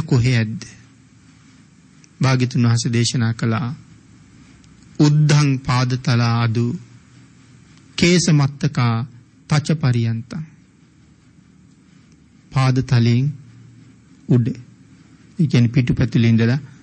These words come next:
උඩට. කේසමත්තකා. කෙස් වලින් පහළට. තච පරියන්තං. හමෙන්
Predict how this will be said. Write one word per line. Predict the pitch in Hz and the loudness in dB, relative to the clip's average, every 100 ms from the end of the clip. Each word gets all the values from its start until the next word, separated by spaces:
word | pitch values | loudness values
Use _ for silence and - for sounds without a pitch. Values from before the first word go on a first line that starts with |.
| - - | -20 -4
උඩට. | - 123 123 - - - - - - - - - - - - - - - - - | 0 2 0 -4 -20 -20 -20 -20 -20 -20 -20 -20 -20 -20 -20 -20 -20 -20 -20 -4
කේසමත්තකා. | 202 220 202 196 190 185 160 - - 147 - _ - - _ _ _ - - _ _ - - | 0 0 2 4 2 0 -6 -4 -10 -10 -16 _ -20 -20 _ _ _ -20 -20 _ _ -20 -2
කෙස් | 160 156 - | 0 2 2
වලින් | 147 135 170 - - - - - _ - | 2 4 2 -2 -12 -20 -20 -20 _ -2
පහළට. | 165 151 143 127 - - - _ _ - _ - - _ - _ - - | 2 2 2 -4 -10 -16 -20 _ _ -20 _ -20 -20 _ -20 _ -20 -4
තච | 190 - | -2 0
පරියන්තං. | 214 190 151 131 117 120 151 175 - - _ _ - _ _ _ - _ - - | 0 2 4 4 0 -4 -10 -10 -12 -20 _ _ -20 _ _ _ -20 _ -20 -18
හමෙන් | - 151 151 147 | -4 2 4 4